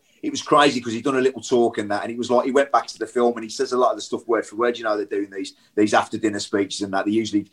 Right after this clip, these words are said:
sort of program, but, uh, what a tough, what a tough, tough man he was.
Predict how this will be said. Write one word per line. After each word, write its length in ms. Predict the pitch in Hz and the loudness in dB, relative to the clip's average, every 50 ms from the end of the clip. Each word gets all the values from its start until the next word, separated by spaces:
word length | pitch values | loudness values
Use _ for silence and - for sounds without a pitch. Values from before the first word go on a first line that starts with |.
| _ _ _ | _ _ _
sort 240 | - - 117 107 101 | 0 2 4 4 4
of 80 | 98 | 2
program, 480 | - 117 113 113 113 110 120 113 110 104 | 2 4 4 4 4 4 2 2 2 2
but, 140 | 110 110 113 | 2 4 4
uh, 140 | 107 - - _ _ _ | 2 0 -2 _ _ _
what 160 | - 147 151 139 | 0 2 2 2
a 60 | 120 | 0
tough, 280 | - - 123 117 120 - | 0 0 0 0 2 0
what 280 | 120 110 123 139 131 | -2 0 2 2 0
a 40 | 131 | 0
tough, 320 | 127 - 135 127 123 - - _ _ 127 131 123 123 - | 0 0 0 0 0 -2 -8 _ _ -2 -2 -2 -2 -2
tough 260 | - 139 131 120 - | 0 2 2 2 2
man 200 | 113 113 110 110 | 2 2 2 2
he 120 | 110 120 | 0 0
was. 300 | 123 120 123 120 - - | 0 2 0 0 -2 -4